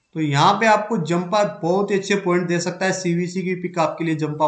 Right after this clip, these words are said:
बन सकता है, क्योंकि कई बार परेशान करता है West इंडीज के player। आपको पता है, एक बार spin में आने लगते हैं ना,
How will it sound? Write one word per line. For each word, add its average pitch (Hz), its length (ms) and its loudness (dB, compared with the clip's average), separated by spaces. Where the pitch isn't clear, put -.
बन 135 200 -2
सकता - 300 -12
है, - 140 -14
क्योंकि 175 260 -4
कई 175 200 2
बार 202 180 6
परेशान 196 440 0
करता 175 240 -4
है 190 160 2
West 170 280 -4
इंडीज 185 200 -2
के 190 120 -6
player। 175 240 0
आपको 175 240 -4
पता 175 180 -4
है, 180 60 2
एक 175 80 0
बार 180 160 0
spin 175 340 -2
में 185 260 -2
आने 165 240 2
लगते 180 280 0
हैं 196 80 0
ना, 190 100 -2